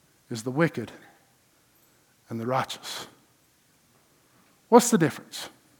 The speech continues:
Think about that for a minute. What's the difference in wicked and righteous people? Some will say, "Well,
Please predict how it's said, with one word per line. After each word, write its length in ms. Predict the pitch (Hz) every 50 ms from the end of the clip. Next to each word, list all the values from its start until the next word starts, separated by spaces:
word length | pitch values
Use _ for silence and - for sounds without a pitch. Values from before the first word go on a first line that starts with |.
| _ _ _ _ _ _ _ _ _ _ _ _ _ _ _ _ _ _ _ _ _ - - - - - -
Think 160 | 285 294 226
about 220 | 214 190 170 143
that 180 | - 156 135 -
for 100 | - 147
a 40 | 135
minute. 260 | 135 131 117 113 - - -
What's 260 | 202 294 285 - -
the 100 | 285 240
difference 360 | 214 190 - - 160 - -
in 200 | 156 147 147 165
wicked 420 | 208 262 254 254 269 269 - - - - - - - - - _ _ _ _ -
and 200 | - 147 147 151
righteous 440 | 160 175 170 165 - - 160 - -
people? 440 | - - 156 143 147 - - - - - - - - _ _ _ _ _ _ _ _ _ _ _ - - - - - - - -
Some 300 | - - - 165 170 202
will 80 | 247 269
say, 320 | 262 - 185 180 208 240
"Well, 420 | 240 165 156 165 196 240 226 -